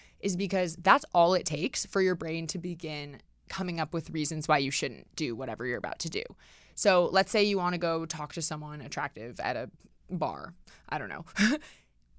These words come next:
Like, your brain immediately, if you're not someone who's typically outgoing and, you know, has no problem walking up to strangers, the second the thought crosses your mind of, like, "I kinda wanna talk to that person," if you wait more than five seconds, your brain is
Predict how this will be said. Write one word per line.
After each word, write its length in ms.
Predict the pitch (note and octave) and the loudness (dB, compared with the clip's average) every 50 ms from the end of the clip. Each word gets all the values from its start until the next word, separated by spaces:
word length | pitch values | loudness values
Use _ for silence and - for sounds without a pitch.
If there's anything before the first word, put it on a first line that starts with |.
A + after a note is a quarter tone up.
| - - | 2 4
Like, 200 | G3+ F3 D3+ - | 4 4 4 2
your 220 | - F#3+ A#3 D4+ C4+ | 0 2 4 6 8
brain 220 | C#4 B3 A#3+ A3+ | 8 8 8 6
immediately, 480 | G#3+ G#3 G#3 G#3 G3+ E3 E3 E3+ D#3 C#3 | 6 4 4 4 4 4 2 4 2 2
if 100 | D3+ E3 | 2 2
you're 240 | F3 F#3+ G3 G#3+ | 4 6 6 8
not 160 | G#3+ G#3 G3+ - | 6 6 4 2
someone 220 | G3 F3 F3+ F3 | 0 0 0 0
who's 160 | E3 E3+ D#3 | -2 -2 -2
typically 420 | - - F3 E3+ F3 - F3+ E3 - | -4 -4 -4 -4 -4 -2 -2 -2 -2
outgoing 600 | D#3 D3+ D#3 - G3 F#3+ F#3+ F#3+ F#3 F#3 F#3 - | -2 -2 4 6 6 8 8 6 6 4 0 -6
and, 300 | - D#3+ D3+ D3+ D3 D3+ | -10 -10 -10 -10 -8 -6
you 100 | E3 D#3 | -6 -6
know, 100 | D3 D3 | -4 -2
has 240 | C#3 D#3 E3 D#3 E3 | -2 0 0 0 0
no 100 | E3+ D#3+ | -2 -2
problem 320 | - E3 D#3 D3+ D#3+ D#3+ | 0 0 0 0 -2 -4
walking 300 | D#3+ D#3+ D3+ - - E3 | -4 -6 -8 -8 -10 -12
up 100 | D#3+ - | -8 -4
to 80 | - E3 | -2 -2
strangers, 500 | - - G3 G3 F#3+ F3+ G3 F#3+ F#3+ - - - - - - | 0 2 2 2 4 2 2 0 0 -2 -6 -14 -20 -6 0
the 80 | - G3 | 2 4
second 340 | - - A3+ A#3+ E4+ E4+ D4+ | 6 8 6 6 6 4 4
the 60 | C#4 | 2
thought 360 | - - - F3+ E3+ - - - | 2 4 8 8 8 8 8 4
crosses 360 | G3 F3 F3 F3 F#3 F3 E3+ | 4 4 4 4 0 -2 -2
your 100 | E3+ E3 | -2 -2
mind 280 | D#3 D3+ D#3 D#3 E3 | -4 -4 -4 -6 -6
of, 100 | E3+ D#3+ | -6 -8
like, 160 | E3 D#3+ D#3 - - | -8 -10 -8 0 2
"I 100 | F#4+ G#4 | 2 2
kinda 260 | - - F#3+ F3+ F3 | 2 -2 -6 -6 -6
wanna 180 | F3+ G3 A3+ A#3 | -6 -6 -6 -4
talk 200 | - F3+ E3 - | -4 -4 -4 -6
to 60 | - | -8
that 160 | D3+ D3 - | -8 -8 -8
person," 400 | - D#3 D3+ D3+ - - - F#3+ - _ _ _ _ _ _ _ _ _ _ _ _ _ - | -8 -8 -6 -6 -8 -8 -12 -18 -20 _ _ _ _ _ _ _ _ _ _ _ _ _ 0
if 160 | A3+ A3 - | 0 2 4
you 180 | G#3+ C4 E4+ E4+ | 6 8 8 8
wait 240 | C4 F#3+ G#3+ - | 8 6 4 4
more 160 | F3+ G3 G3 G3+ | 2 2 2 2
than 140 | G#3 G3 | 2 2
five 220 | F3 G3 F#3+ F#3+ F#3 | 2 2 2 2 2
seconds, 400 | - D#3 D#3 F3 F3+ F#3+ F#3 F3 | -2 -4 -4 -4 -4 -4 -2 -2
your 100 | F#3 F3 | 0 2
brain 220 | F#3 F#3 F#3+ F#3+ | 2 2 2 0
is 120 | F#3+ F3+ | -2 -6